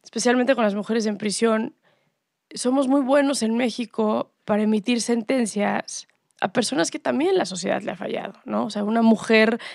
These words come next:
que ha denunciado a su esposo o a su pareja múltiples veces por violencia extrema hasta que lo termina matando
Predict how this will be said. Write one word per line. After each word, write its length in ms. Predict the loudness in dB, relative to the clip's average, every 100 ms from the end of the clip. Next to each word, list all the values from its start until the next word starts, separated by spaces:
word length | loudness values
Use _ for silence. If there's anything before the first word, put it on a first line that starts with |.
| -8
que 120 | -2
ha 40 | 0
denunciado 580 | 2 0 0 2 2 2
a 40 |
su 120 | -2
esposo 500 | -6 -2 0 2 0 -4 -20 -20 -8
o 80 | -4
a 40 |
su 140 | -4 0
pareja 320 | 0 0 0
múltiples 540 | 2 0 -2 0 0
veces 260 | 0 -2 -4
por 160 | -4 -2
violencia 400 | 0 0 -2 -4
extrema 520 | -6 -6 -2 -2 -4
hasta 180 | -6 -6
que 100 | -4
lo 80 | -2
termina 320 | 0 0 2
matando 560 | 2 2 2 4 2